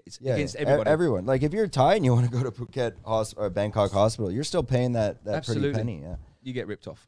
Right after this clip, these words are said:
Speaker 2: Do, now, we, we're going back, you said you might go back to the U K.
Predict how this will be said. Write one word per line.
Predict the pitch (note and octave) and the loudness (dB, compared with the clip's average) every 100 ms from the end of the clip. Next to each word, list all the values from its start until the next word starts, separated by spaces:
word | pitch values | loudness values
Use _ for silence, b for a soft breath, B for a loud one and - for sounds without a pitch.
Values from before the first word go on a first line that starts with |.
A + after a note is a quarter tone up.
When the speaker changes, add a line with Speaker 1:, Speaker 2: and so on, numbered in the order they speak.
| _ A#2+ | _ -4
Speaker 2:
Do, | D#3 F#3+ F3+ D#3 | 0 2 0 2
now, | E3 | 2
we, | D#3+ E3 | 4 2
we're | E3 E3+ | 2 2
going | E3 E3+ | 4 4
back, | E3 D#3 | 4 4
you | D3 | 2
said | C3+ D3+ | 2 2
you | C#3 | 2
might | C#3+ D3 | 2 2
go | D3 | 0
back | C3+ C3 | 2 0
to | - | -2
the | B2+ | -2
U | B2 B2+ | 0 0
K. | A#2 C3 C3 C3+ | 2 2 4 2